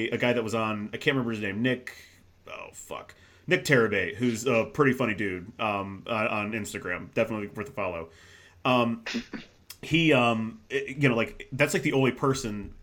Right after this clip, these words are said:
that she trusts. And we kind of even see that, like, a little bit of a, a little bit of a version of that later on when she's got,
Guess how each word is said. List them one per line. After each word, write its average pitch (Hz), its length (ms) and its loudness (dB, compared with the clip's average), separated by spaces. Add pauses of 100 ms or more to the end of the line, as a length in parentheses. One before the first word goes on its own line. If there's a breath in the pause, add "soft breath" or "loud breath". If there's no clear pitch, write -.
(120)
that 117 160 -2
she 87 80 -8
trusts. - 580 -2 (480 soft breath)
And 131 300 4
we 143 100 6
kind 185 180 6
of 190 60 8
even 156 180 2
see 143 180 2
that, 127 180 4
like, 117 100 0
a 117 60 0
little 135 260 2
bit 131 140 4
of 117 80 2
a, 110 160 0 (640)
a 151 40 6
little 190 240 8
bit 165 120 8
of 131 80 6
a 123 60 2
version 127 500 2
of 113 60 0
that 120 140 2
later 117 240 4
on 113 180 2
when 107 140 -2
she's 113 320 -6
got, 104 280 -2